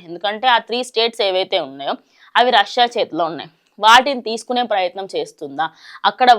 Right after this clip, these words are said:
వాళ్ళ బలగాన్ని, అంటే ఇక్కడ ఎట్లుందంటే, ఆ, రష్యా and ఉక్రెయిన్ వీళ్ళిద్దరు లొల్లి పడుతున్నారు, ఘోరంగా కొట్టుకుంటున్నారు. మధ్యలో యూఎస్ఏ వచ్చి,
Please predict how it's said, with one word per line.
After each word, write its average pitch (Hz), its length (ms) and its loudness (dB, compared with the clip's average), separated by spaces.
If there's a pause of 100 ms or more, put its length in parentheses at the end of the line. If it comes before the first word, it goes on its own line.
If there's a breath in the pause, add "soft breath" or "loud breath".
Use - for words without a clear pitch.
వాళ్ళ 196 240 8 (140)
బలగాన్ని, 254 520 2 (420 soft breath)
అంటే 320 180 2 (100)
ఇక్కడ 339 200 4 (220)
ఎట్లుందంటే, 311 640 -2 (1800)
ఆ, 208 40 -4 (300)
రష్యా 269 400 0 (840)
and 294 360 0 (1040)
ఉక్రెయిన్ 294 320 6
వీళ్ళిద్దరు 269 400 2
లొల్లి 233 240 4
పడుతున్నారు, 202 400 2 (580)
ఘోరంగా 247 360 4
కొట్టుకుంటున్నారు. 254 500 -2 (580 soft breath)
మధ్యలో 185 380 4 (400)
యూఎస్ఏ 254 520 0
వచ్చి, 302 240 -6